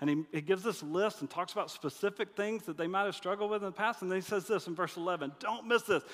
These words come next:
He says, "And such were some of you." He,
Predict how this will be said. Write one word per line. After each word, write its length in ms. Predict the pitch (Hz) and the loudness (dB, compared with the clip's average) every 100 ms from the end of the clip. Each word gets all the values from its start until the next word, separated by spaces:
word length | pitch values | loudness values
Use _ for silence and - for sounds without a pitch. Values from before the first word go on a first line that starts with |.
| - | -10
He 60 | - | -2
says, 240 | 180 196 - - - - - | 4 4 2 -16 -20 -20 -8
"And 160 | 131 127 | -6 -6
such 460 | - - 175 - | -8 -4 -4 -4
were 100 | 160 | -8
some 280 | 135 151 135 | -6 -6 -6
of 120 | 110 | -8
you." 120 | 113 92 - _ _ _ _ _ _ _ _ _ _ _ _ _ _ _ _ _ _ _ _ _ _ _ _ | -16 -20 -20 _ _ _ _ _ _ _ _ _ _ _ _ _ _ _ _ _ _ _ _ _ _ _ _
He, 80 | - | -14